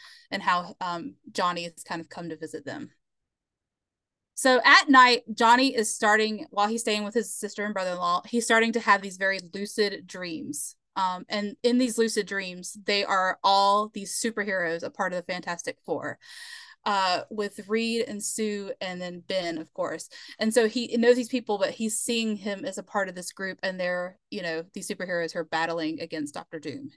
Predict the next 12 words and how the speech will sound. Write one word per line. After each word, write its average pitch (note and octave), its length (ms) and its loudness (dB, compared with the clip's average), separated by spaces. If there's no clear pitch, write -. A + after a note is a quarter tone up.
in F3+ 80 -14
these E3+ 140 -14
very E3 240 -4
lucid D#3 300 -12
dreams. G2+ 400 -12
So A3 380 2
he B3 220 -4
goes C4+ 300 6
with D4 160 -2
his A3+ 400 2
sister A3+ 580 -2
and G3+ 340 -4